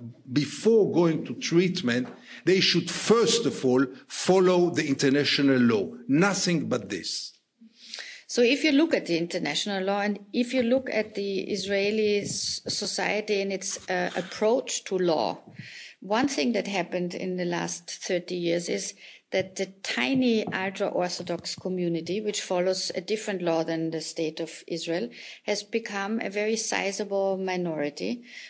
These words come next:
Speaker 2: which also, uh, even when it was still very small, was sort of the kingmaker in the Israeli Knesset deciding who could be prime minister. Is that one of the reasons why there is such an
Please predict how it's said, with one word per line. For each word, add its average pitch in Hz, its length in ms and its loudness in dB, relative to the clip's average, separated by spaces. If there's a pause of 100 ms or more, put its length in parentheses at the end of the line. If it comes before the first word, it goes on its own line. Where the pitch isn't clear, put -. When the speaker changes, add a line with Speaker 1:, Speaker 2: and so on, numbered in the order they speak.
(120)
Speaker 2:
which 214 300 -2
also, 214 800 0 (420)
uh, 190 460 0
even 208 280 0
when 202 140 -2
it 202 120 -4
was 196 120 -2
still 202 320 -4 (100)
very 196 220 2
small, 208 560 0
was 180 240 -2
sort 180 240 0
of 175 140 -6
the 175 80 -6
kingmaker 175 840 0
in 175 220 -2
the 170 220 -4 (100)
Israeli 175 460 0
Knesset 175 680 -4
deciding 175 600 -2
who 190 200 -6
could - 280 -8
be 190 260 -6 (420)
prime 190 260 -2
minister. 190 420 0
Is - 160 -2
that 269 240 -2
one 240 260 0
of 269 160 -2
the 247 100 4
reasons 247 560 -2
why 214 480 -2 (460)
there 214 120 4
is 214 140 2
such 226 280 0
an 214 140 -2